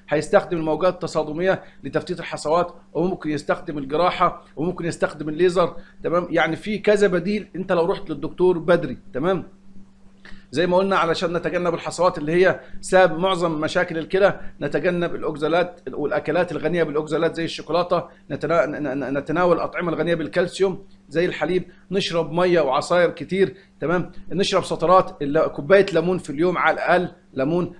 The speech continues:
بيخلي في ماده السطرات ال-، ال-، اللي بتساعد على عدم تكون الحصوات الجديده، تمام.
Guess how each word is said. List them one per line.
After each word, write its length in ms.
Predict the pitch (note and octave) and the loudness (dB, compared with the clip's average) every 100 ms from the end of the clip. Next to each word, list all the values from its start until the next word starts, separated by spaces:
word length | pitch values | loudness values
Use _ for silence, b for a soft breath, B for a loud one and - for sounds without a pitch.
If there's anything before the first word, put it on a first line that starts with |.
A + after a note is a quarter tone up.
| - | -4
بيخلي 680 | D3 - F3+ E3+ - B2+ - | -4 2 2 2 -2 -6 -8
في 140 | - D3+ | -4 -2
ماده 220 | E3+ D#3 | -2 -6
السطرات 480 | D3+ D3+ E3 F3 F3 | -8 -8 0 0 0
ال-، 260 | C#3+ C3+ C#3 | -6 -6 -6
ال-، 220 | C3+ C3+ | -6 -4
اللي 160 | C3+ | -4
بتساعد 540 | C3+ C3+ F3 F3+ E3 C#3 | -4 -2 2 2 2 2
على 360 | D#3+ F#3 F3 B B B | 4 4 2 B B B
عدم 300 | A#2+ F#3 F#3+ | 4 4 4
تكون 420 | - D3+ F3 E3+ D3+ | 0 0 0 0 -2
الحصوات 460 | - - D3+ E3 | -8 -4 -2 0
الجديده، 420 | D3 D#3 E3 C#3 C3 | -2 -6 -4 -2 -4
تمام. 380 | B2+ E3 E3 | -2 0 0